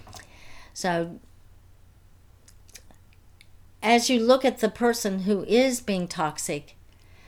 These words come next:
think about what damage it is doing to them to continually be mean-spirited. It's not good for anyone. Well, do you want scriptures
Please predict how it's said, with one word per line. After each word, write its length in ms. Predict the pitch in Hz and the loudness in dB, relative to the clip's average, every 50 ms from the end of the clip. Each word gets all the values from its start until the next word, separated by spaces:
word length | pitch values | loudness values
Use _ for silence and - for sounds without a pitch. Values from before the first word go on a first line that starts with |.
| - - - - - | -20 -20 -20 -20 -4
think 240 | - 294 320 330 320 | 0 2 2 4 2
about 400 | 311 247 240 226 208 196 196 - - - - | 2 2 4 4 4 4 2 0 -4 -8 0
what 220 | - 240 226 202 - | 2 4 4 4 4
damage 440 | 240 240 262 294 311 311 294 240 - | 2 2 4 4 2 2 0 0 0
it 120 | 202 202 | 0 0
is 200 | 202 196 190 - | 0 0 0 -2
doing 300 | - 233 233 233 233 220 | 0 0 2 2 0 0
to 140 | - - 208 | -2 -4 -2
them 540 | 190 214 226 240 240 214 165 156 156 - - - - - - - | 0 0 2 2 2 2 0 -2 -6 -10 -14 -18 -20 -20 -6 -2
to 100 | - 233 | 0 0
continually 680 | 233 - 220 214 208 - 247 247 247 240 226 226 214 208 | 2 2 2 2 2 2 2 4 4 4 4 2 2 2
be 240 | - 214 208 196 196 | 2 2 0 2 2
mean-spirited. 880 | 196 196 185 185 180 - - - - 190 180 175 180 - - - - - - - - | 0 0 -2 -4 -4 -8 -8 -8 -6 -4 -4 -4 -4 -6 -8 -10 -10 -12 -16 -10 -6
It's 260 | - 247 254 - - | -4 -2 -2 -2 -2
not 220 | 269 269 247 202 | -2 -2 -2 -2
good 180 | - 233 220 214 | -2 -4 -4 -4
for 300 | - - - 175 165 - | -6 -8 -10 -10 -10 -10
anyone. 640 | - 160 175 185 185 175 165 160 151 - - - - - - - - - - - - - - - - - - - - - - - - - - | -10 -8 -8 -6 -6 -6 -8 -8 -10 -10 -12 -14 -16 -18 -20 -20 -20 -20 -20 -20 -20 -20 -20 -20 -20 -20 -20 -18 -18 -18 -18 -18 -14 -6 -2
Well, 260 | - 185 196 220 233 | 0 0 0 0 0
do 160 | 226 - 233 | -2 0 0
you 100 | 233 233 | 2 4
want 220 | 226 247 254 247 254 | 4 4 4 4 2
scriptures 720 | - - 370 415 403 - 254 214 190 180 180 - - - | 2 4 4 4 4 4 2 2 2 2 -2 -4 -6 -8